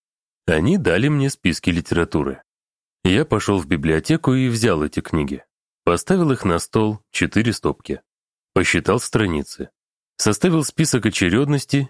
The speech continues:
и читал ровно неделю. Затем оценил свой уровень усвоения материала. Оказалось, что я эффективно запоминаю пятьдесят страниц в день, если утром читаю,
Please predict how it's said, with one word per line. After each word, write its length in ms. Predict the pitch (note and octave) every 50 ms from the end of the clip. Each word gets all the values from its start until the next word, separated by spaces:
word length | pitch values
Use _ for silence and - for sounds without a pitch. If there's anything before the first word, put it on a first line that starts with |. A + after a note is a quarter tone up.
| _ -
и 180 | - C3 F3
читал 500 | E3+ - - C#3+ - C3+ D3 D3 B2+ G2+
ровно 300 | D#2+ E2+ F#2+ A#2 A#2 G#2+
неделю. 580 | G#2+ G2+ G2 F#2+ F2+ D2+ D#2+ D2+ C#2+ C#2 C2+ - _ _ _ _ _ _ _ _ _ _ _ _ _ -
Затем 380 | F#2+ F2+ A#2 C#3+ - A#3 G#3+ G3
оценил 360 | F3 - D3 C#3+ D3+ E3 E3+
свой 320 | D3+ - G#2 G#2 B2 C3
уровень 400 | A2 G#2+ B2+ B2+ A#2+ G#2+ G2+ F#2
усвоения 560 | F#2 F2+ - - D#2+ D#2 E2+ F2+ F2+ F2+ F2
материала. 680 | E2+ E2+ E2+ D#2+ - - D2 D#2 D2 C#2 C2+ C2+ - _ _ _ _ _ _ _ _ _ _ _ _ _
Оказалось, 640 | - G2 F#2+ - F#2+ F#2 - A#2 D3+ C#3 G#2 F2 -
что 140 | - - F#2+
я 260 | G2 C#3+ D#3+ D#3 C#3
эффективно 560 | - - A2+ - - - E3+ D#3 C#3+ C#3 B2+
запоминаю 600 | G#2+ G#2+ E2+ F2+ E2 E2+ E2+ F#2 A#2+ C3 B2 A#2
пятьдесят 560 | A2 - F#2+ D#2 D2+ E2+ D#2 - - C3+ C3 -
страниц 500 | - - G2+ F2+ F2 F#2 G2+ G2 - -
в 120 | D#2 D2
день, 280 | C#2+ G#2+ A#2+ C#3 C#3 C3 _ _ _ _ _ -
если 320 | C3 F#3 - - A2 G#2
утром 420 | G2+ F#2+ G#2 G#2 - - D#2+ D2+
читаю, 560 | D2 - E2+ E2 - A#2+ D3 D3 C#3+ C#3+ C#3